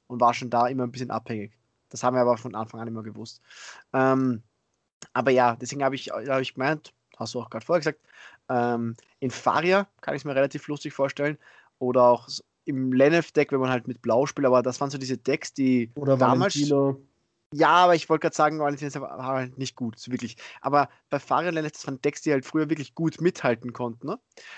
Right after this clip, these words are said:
Speaker 1: Wo es von der Color Identity, also bei Faria super reinpasst, bei Lenneth so meh, aber vielleicht, je nachdem, wie man das Deck aufbauen möchte, ähm,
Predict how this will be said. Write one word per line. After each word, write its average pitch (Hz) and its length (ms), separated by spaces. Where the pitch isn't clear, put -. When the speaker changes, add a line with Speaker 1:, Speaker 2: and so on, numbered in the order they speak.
Speaker 1:
Wo 147 120
es 147 120
von 151 140
der 139 100
Color 170 340
Identity, 139 380
also 120 120
bei 123 120
Faria 127 300
super 151 380
reinpasst, 160 460
bei 135 100
Lenneth 143 320
so 135 400
meh, 135 580
aber 143 240
vielleicht, 131 580
je 156 80
nachdem, 143 240
wie 139 40
man 135 80
das 127 100
Deck 120 180
aufbauen 131 440
möchte, 180 380
ähm, 143 500